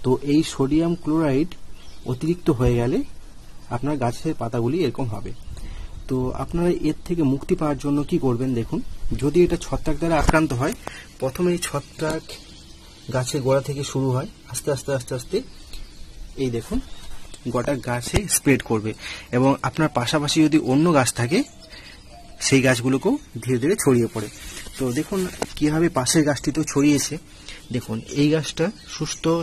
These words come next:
সতেজ একটা গাছ, চারিদিকে কুঁড়িতে ভর্তি, কিন্তু দেখুন, এই দেখুন এই গাছটাও ধীরে ধীরে ছত্রাকের দ্বারা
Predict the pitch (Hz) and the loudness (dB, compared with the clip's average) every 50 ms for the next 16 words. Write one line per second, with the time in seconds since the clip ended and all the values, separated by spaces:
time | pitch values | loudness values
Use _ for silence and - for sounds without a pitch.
0 | 160 - - 139 135 156 151 143 151 131 - 160 135 117 120 131 151 - - - | -2 -2 -2 0 2 2 4 4 2 2 2 2 2 4 4 2 2 -2 -8 -12
1 | - - - - - - - - - - - - - - 139 135 139 135 143 135 | -14 -18 -20 -20 -18 -16 -16 -16 -16 -18 -20 -12 -4 0 2 2 4 2 2 0
2 | 151 139 - 135 135 127 160 147 - 123 120 - - - 196 247 - - - - | 0 0 2 2 4 4 4 2 2 0 -2 -2 -2 -2 -4 -4 -4 -8 -16 -10
3 | - - 139 143 143 - 165 226 240 - - - - - - - - 123 117 113 | -6 -2 -2 -2 -2 -2 -4 -4 -6 -6 -10 -16 -14 -16 -14 -10 -8 -6 -4 -4
4 | 110 135 170 240 - - - - - - - - - - - - - - - - | -2 -2 -4 -4 -6 -10 -14 -14 -16 -16 -12 -10 -10 -10 -12 -14 -20 -20 -20 -20
5 | - - - - - - - - - - - 120 113 110 110 107 - 110 120 123 | -20 -20 -18 -18 -18 -18 -16 -14 -10 -6 -4 -4 -2 -4 -4 -6 -8 -10 -10 -12
6 | - - - - - - - - - - - - - - - - - 127 135 139 | -14 -14 -14 -14 -14 -16 -18 -18 -16 -14 -14 -14 -16 -16 -10 -2 2 4 4 4
7 | 135 - - 165 170 160 127 127 131 117 131 139 190 277 277 - - - - - | 4 2 0 0 0 0 0 0 2 2 2 0 0 -2 -4 -8 -14 -20 -18 -16
8 | - - - 123 - - 135 120 120 113 120 135 175 | -12 -6 -6 -4 -2 -2 0 0 0 -2 -2 -2 -2